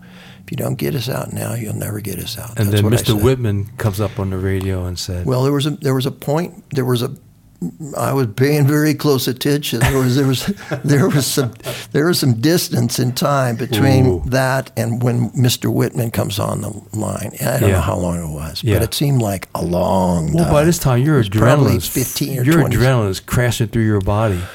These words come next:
Speaker 2: And,
Speaker 1: Well, you
Speaker 2: you know,
Speaker 1: know,
Speaker 2: seconds become hours at that point.
Speaker 1: we've got
Speaker 2: Time is
Speaker 1: this
Speaker 2: distorted.
Speaker 1: exhaustion combined with this adrenaline and,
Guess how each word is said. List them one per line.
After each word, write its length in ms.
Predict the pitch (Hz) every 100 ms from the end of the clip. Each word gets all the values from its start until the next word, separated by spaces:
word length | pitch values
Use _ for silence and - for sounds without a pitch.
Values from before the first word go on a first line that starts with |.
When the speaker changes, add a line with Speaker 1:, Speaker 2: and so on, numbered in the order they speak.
| - - -
Speaker 2:
And, 180 | 104 104
Speaker 1:
Well, 140 | 202
you 140 | 247 285
Speaker 2:
you 40 |
know, 120 | 113
Speaker 1:
know, 60 | 101
Speaker 2:
seconds 420 | 101 151 185 113
become 380 | 113 101 104 95
hours 460 | 104 101 90 85
at 120 | 95 -
that 200 | 95 -
point. 340 | 92 90 85 - 349
Speaker 1:
we've 480 | 185 208 160 143 147
got 120 | -
Speaker 2:
Time 240 | 117 123 127
is 160 | 135
Speaker 1:
this 140 | 135 135
Speaker 2:
distorted. 180 | 113 117
Speaker 1:
exhaustion 720 | 139 160 160 - 180 190 151
combined 600 | 139 113 117 131 131 127
with 260 | 113 107
this 200 | 127 127
adrenaline 720 | - 110 117 135 151 160 156 -
and, 240 | 113 104